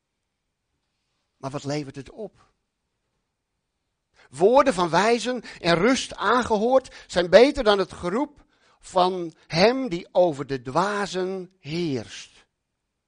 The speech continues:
Als je zo'n, zo'n wijze arme man van dat stadje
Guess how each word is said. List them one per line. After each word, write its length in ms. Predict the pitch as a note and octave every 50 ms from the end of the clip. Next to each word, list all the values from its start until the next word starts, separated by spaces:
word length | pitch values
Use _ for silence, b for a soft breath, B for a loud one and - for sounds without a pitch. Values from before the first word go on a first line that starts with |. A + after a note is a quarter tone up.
| _ _ _ _ _ _ _ _ _ _ _ _ _ _ _
Als 140 | - C#3 -
je 80 | E3+ D3
zo'n, 280 | - D#3+ D#3+ D#3 D#3 b b b
zo'n 260 | b b D3 C#3+ C#3 B2
wijze 420 | D#3 F3+ A3 A#3+ A#3+ E3 - - -
arme 360 | - F3+ G#3+ G#3+ F#3+ G3+ G3+
man 400 | G3 F#3 E3 D3+ D3 D#3+ F3+ F3
van 400 | - - - - - - G3 A3+
dat 140 | A#3+ A#3+ -
stadje 580 | - - - D#3 C#3+ C#3+ - - D3+ E3 F3